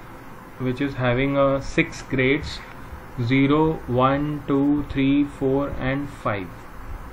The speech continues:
Zero is no contraction. When you will ask the patient to produce,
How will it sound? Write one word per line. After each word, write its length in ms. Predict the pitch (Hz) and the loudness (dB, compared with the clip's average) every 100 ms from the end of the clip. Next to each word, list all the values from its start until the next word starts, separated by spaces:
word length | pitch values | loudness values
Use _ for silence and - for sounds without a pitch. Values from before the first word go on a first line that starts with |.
| - - - - - - - - - | -14 -14 -14 -14 -14 -14 -12 -10 -4
Zero 320 | 127 165 180 190 | 8 10 12 8
is 200 | 196 151 | 6 2
no 240 | 139 139 | 2 2
contraction. 920 | 143 147 143 139 139 - 175 180 147 135 | 2 2 4 4 2 -2 -2 -2 -2 4
When 320 | 135 147 147 | 4 4 2
you 140 | 143 | 2
will 140 | 143 143 | 4 4
ask 260 | 139 127 | 4 2
the 80 | 160 | -4
patient 580 | 135 151 156 - 175 170 - - | -2 2 2 0 -2 -2 -6 -6
to 80 | 143 | -6
produce, 760 | 135 139 135 151 160 165 - | -2 -2 2 2 4 2 -2